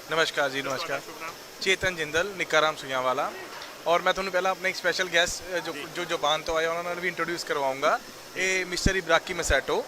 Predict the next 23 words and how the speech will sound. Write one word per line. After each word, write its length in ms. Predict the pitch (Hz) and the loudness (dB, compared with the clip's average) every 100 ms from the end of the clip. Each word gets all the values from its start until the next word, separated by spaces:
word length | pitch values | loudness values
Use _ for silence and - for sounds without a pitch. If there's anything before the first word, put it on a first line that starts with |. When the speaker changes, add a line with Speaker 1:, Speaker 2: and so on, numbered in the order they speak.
| - - | -8 -8
Speaker 2:
ਓਕੇ। 460 | 165 - 180 180 180 | -8 -4 -2 0 -2
Speaker 1:
ਇਹ 40 | |
ਓਵਰਸੀਜ਼ 520 | 185 185 208 196 190 | -2 0 0 -2 -4
ਮੈਨੇਜਰ 400 | 185 170 170 170 | 0 0 2 0
ਨੇ 100 | 175 | 0
ਆਰਗਨ 340 | 196 170 165 190 | 0 0 0 -4
ਨੀਡਲਸ 340 | 175 190 190 | -2 -2 2
ਜਾਪਾਨ 380 | 170 151 131 127 | 0 0 -2 -2
ਦੇ। 180 | 175 294 494 | -4 -4 -10
Speaker 2:
ਓਕੇ। 280 | 453 - 135 | -12 -10 -8
Speaker 1:
ਜਿਹੜੀ 200 | 156 175 | -6 -6
ਕਿ 120 | 185 | -6
ਤੁਸੀਂ 180 | 185 180 | -8 -8
ਸੁਣਿਆ 260 | 170 170 | -2 2
ਹੋਣਾ 200 | 175 175 | 2 2
ਆਰਗਨ 320 | 180 165 160 | 2 0 -2
ਨੀਟਿੰਗ 300 | 175 170 175 | -4 -4 -4
ਨੀਡਲਸ 280 | 175 170 170 | -4 -2 0
ਆਉਂਦੀਆਂ, 360 | 151 143 156 208 | -2 -4 -6 -6
Speaker 2:
ਜੀ। 200 | 294 139 | -8 -8
Speaker 1:
ਜਿਹੜੀ 200 | 160 165 | -6 -8
ਕਿ 260 | 165 180 | -6 -6
ਬਹੁਤ, 600 | 170 165 180 190 196 196 | -2 2 2 0 -6 -6